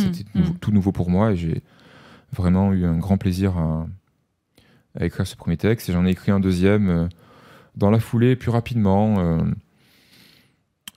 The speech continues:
Speaker 1: euh, et ce texte, euh, s'intitule Une dernière fois la nuit,
Speaker 2: Mm.
Speaker 1: texte que j'ai remis ex-, exclusivement à Brigitte Giraud, euh, et deux jours après, elle m'appelait pour me dire qu'elle, euh,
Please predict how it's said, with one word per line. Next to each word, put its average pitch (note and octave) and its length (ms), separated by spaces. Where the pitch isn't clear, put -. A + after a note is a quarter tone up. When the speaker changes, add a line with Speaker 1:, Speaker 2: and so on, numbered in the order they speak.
Speaker 1:
euh, F2+ 560
et F#2 120
ce - 180
texte, - 500
euh, E2 120
s'intitule - 440
Une F#2 100
dernière F#2 260
fois F#2+ 120
la F2+ 60
nuit, G2+ 340
Speaker 2:
Mm. G#3 40
Speaker 1:
texte - 260
que F#2+ 80
j'ai F#2 280
remis F#2+ 440
ex-, E2+ 180
exclusivement A#2 560
à F#2+ 40
Brigitte F#2 320
Giraud, F2+ 440
euh, E2 300
et F2 80
deux F#2+ 120
jours F#2 160
après, G2 240
elle G2+ 60
m'appelait F2+ 320
pour E2+ 180
me E2 120
dire F2+ 240
qu'elle, E2 260
euh, D#2+ 300